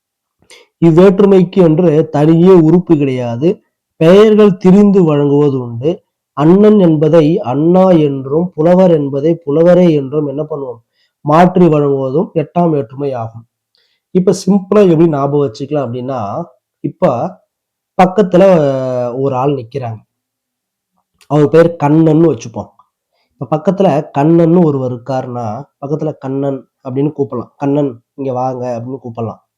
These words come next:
இப்ப இடையில ரொம்ப தூரத்துல ஒரு ஆள் இருக்காங்க. அதே ஆள், அந்த ஆள் பேரும் கண்ணன் தானே வச்சுக்கோங்க. இப்ப அவரை எப்படி கூப்பிடுவோம்? "கண்ணா, இங்க வாங்க" அப்படின்னு கூப்பிடுவோமா? இப்போ ஒரு சொல்லானது என்ன பண்ணா,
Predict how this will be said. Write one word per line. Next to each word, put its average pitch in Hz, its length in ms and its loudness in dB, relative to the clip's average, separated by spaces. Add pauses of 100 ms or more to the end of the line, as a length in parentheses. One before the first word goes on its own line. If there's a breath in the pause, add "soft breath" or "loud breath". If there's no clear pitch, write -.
(680)
இப்ப 165 220 0
இடையில 202 360 4
ரொம்ப 156 320 0
தூரத்துல 190 560 2
ஒரு 135 140 -2
ஆள் 131 160 -4
இருக்காங்க. 117 460 -12 (380)
அதே 156 240 2
ஆள், 143 120 2
அந்த 135 200 -2
ஆள் 143 80 0
பேரும் 139 200 -4
கண்ணன் 123 260 -8
தானே 123 140 -8
வச்சுக்கோங்க. 110 420 -16 (480)
இப்ப - 200 -2
அவரை 170 180 4
எப்படி 170 160 2
கூப்பிடுவோம்? 143 540 -4 (100)
"கண்ணா, 143 380 -4 (840)
இங்க 127 160 -10
வாங்க" 131 500 -8
அப்படின்னு 135 220 -6
கூப்பிடுவோமா? 131 440 -4 (440)
இப்போ 185 220 2
ஒரு 151 200 0
சொல்லானது 190 800 0
என்ன 147 220 -2
பண்ணா, 143 600 -6